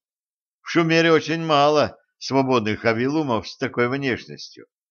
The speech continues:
Большинство чёрных здесь рабы кушиты,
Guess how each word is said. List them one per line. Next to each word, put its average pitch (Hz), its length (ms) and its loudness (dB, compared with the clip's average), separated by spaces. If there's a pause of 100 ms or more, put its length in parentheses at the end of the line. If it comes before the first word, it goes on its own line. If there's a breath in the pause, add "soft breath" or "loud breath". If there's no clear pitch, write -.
(520)
Большинство 147 520 0
чёрных 143 480 -2
здесь 135 420 -4 (300)
рабы 151 640 2
кушиты, 131 640 -8